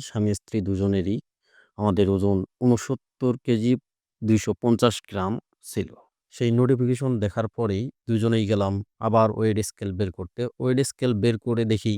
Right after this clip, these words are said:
দুজনেরই ওজন সমান। কি আশ্চর্য ঘটনা! দেখলাম দুজনেরই ওজন সাতষট্টি কেজি পাঁচশো পঞ্চাশ গ্রাম। অনেকেই ভাবতে পারেন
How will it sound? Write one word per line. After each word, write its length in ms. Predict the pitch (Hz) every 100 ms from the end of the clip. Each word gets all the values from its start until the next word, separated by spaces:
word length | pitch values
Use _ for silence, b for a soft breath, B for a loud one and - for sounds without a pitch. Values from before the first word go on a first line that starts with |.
| -
দুজনেরই 540 | 110 135 160 151 139 135
ওজন 300 | 120 110 107
সমান। 340 | 101 92 85 - -
কি 100 | 127 -
আশ্চর্য 480 | 104 - 135 117 113
ঘটনা! 340 | 98 92 87 78 -
দেখলাম 360 | 101 113 120 127 160 123
দুজনেরই 460 | 110 110 117 113 113
ওজন 300 | 104 101 123 -
সাতষট্টি 520 | - 123 - - - 123
কেজি 220 | 127 117 -
পাঁচশো 300 | 117 - 113 104
পঞ্চাশ 340 | 113 98 101 90
গ্রাম। 220 | 92 98 104 _ _
অনেকেই 360 | 117 120 127 139
ভাবতে 300 | 110 107 131
পারেন 260 | 117 113